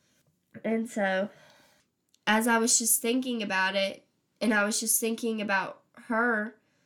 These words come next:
I realized, you know, if there's one thing that I can learn from Brenda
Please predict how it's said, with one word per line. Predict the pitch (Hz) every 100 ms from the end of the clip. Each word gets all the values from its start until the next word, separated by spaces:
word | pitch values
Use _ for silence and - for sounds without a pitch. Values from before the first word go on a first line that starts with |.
| _ _ _ _
I | - 214
realized, | 214 220 214 202 190 196 226 - - - _ _ _ _ _ _ _
you | 226 226
know, | 214 208
if | 208
there's | 233 233
one | 214 208 220 226
thing | 240 226
that | 226 202
I | 202
can | - 214 208
learn | 202 196 190 190 214 - _ _ _ _
from | - - 214 208
Brenda | 208 208 202 190 190 240